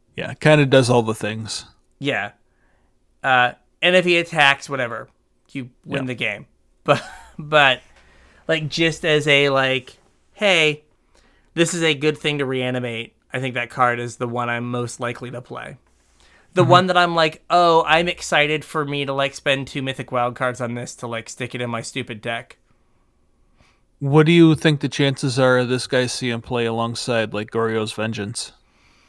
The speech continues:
Speaker 2: <sighs> I, if he got, like,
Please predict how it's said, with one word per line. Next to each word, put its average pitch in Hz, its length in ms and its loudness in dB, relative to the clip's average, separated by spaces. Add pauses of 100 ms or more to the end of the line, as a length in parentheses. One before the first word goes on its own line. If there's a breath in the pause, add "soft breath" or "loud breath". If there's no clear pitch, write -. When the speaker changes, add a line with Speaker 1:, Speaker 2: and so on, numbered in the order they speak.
(1300)
Speaker 2:
<sighs> - 0 -
I, 160 1800 -2 (560)
if 160 160 -4
he 214 120 0
got, 202 340 2
like, 208 340 0